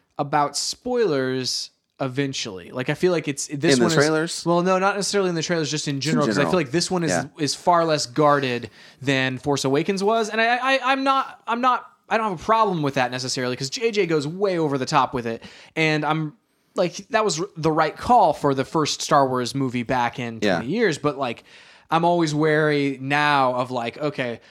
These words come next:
Speaker 1: there's a lot more moving parts. Uh, the, the story and the spoilers are not contained to just a one or two or three people.
Speaker 2: Mm-hmm.
Speaker 1: And, uh, so I'm, I'm wary of the, the spoilers, but that was, that was fine.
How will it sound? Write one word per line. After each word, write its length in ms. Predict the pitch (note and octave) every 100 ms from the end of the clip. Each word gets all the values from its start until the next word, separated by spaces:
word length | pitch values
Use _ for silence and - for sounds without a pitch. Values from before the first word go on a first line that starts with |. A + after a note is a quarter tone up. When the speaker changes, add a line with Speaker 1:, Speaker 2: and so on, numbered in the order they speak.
| _
Speaker 1:
there's 320 | F#3+ F#3 C#3+ - _ -
a 40 |
lot 600 | E3 E3+ F3+ F3+ F3+ -
more 560 | E3+ E3 E3 F3 E3+ E3+
moving 380 | D#3+ D#3 C#3+ C#3
parts. 420 | E3+ A#3 A#3+ -
Uh, 140 | D#3 C#3 C3 C3+
the, 200 | - - -
the 100 | D#3
story 600 | - - E3 D#3+ D#3+ D#3
and 100 | C#3+
the 60 | C3
spoilers 480 | - D#3 D3+ C#3 B2+
are 60 |
not 200 | C3+ C#3
contained 480 | - C#3+ - C#3 C3+
to 120 | - C#3
just 300 | C3 C3 - - -
a 400 | D3 C#3 C3+ C#3 -
one 320 | C#3+ D3 C#3
or 80 | B2
two 260 | - C3+
or 80 | B2+
three 240 | - B2
people. 540 | A#2 B3+ C4 C4 A#3+ A#3+
Speaker 2:
Mm-hmm. 300 | G3 F#3 F3 -
Speaker 1:
And, 480 | D#3 D3+ D3 D3 C#3
uh, 260 | C3+ B2+
so 240 | A#2+ D3+ C3+
I'm, 200 | C3+ D3 D3
I'm 100 | D3+
wary 480 | D3 D#3+ E3 D#3+
of 240 | D3 C#3 B2+
the, 240 | C3 B2+
the 140 | B2 B2+
spoilers, 400 | - C#3 B2+ -
but 140 | C3
that 140 | D#3+
was, 200 | F3+ D#3
that 100 | E3
was 140 | F3 F3
fine. 280 | C#3 A2